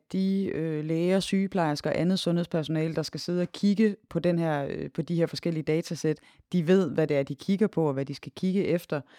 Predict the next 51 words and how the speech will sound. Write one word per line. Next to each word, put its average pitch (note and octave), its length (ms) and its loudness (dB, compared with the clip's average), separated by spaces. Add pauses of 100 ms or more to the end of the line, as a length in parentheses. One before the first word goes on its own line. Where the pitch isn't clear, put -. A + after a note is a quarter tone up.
(200)
Det E3+ 120 0
er D3 60 4
også, E3 300 0
øh, D3+ 260 -2
Thomas E3 300 -2
Bolander E3+ 400 4
har C#3+ 120 -2
også D3+ 180 -2
skrevet, E3 440 -4
øh, D3+ 240 -4
lederen E3+ 480 -2
til, C#3+ 300 -6
til - 160 -6
nummeret D#3 340 -2
af C#3 140 -4
Ugeskriftet, D#3 540 -4
hvor D3 120 -2
jeres C#3+ 320 -4
artikel, E3+ 580 -4
øh, C3+ 300 -6 (440)
den E3 180 0
er, D3 180 -2
den E3+ 200 -2
er E3 40 2
med. E3+ 140 2
Og E3+ 100 0
det G3+ 60 4
er G3+ 40 6
jo G3 60 4
netop G3 240 2
også F3 180 0
hans E3 300 -4
pointe. E3 320 0
Han E3 160 2
er D#3+ 40 2
ude E3+ 160 0
fra - 100 -4
D D#3+ 140 -2
T - 140 -12
U, F3 260 -4
øh, C#3+ 120 -4
Compute, E3+ 480 -2
så E3+ 80 -2
han E3 180 0
har E3+ 120 2
ligesom, E3 360 -2
øh, C#3+ 100 -2
din, F3+ 300 -2
øh, D3 120 -4
baggrund, D3+ 460 -2
Brian. D3+ 320 -2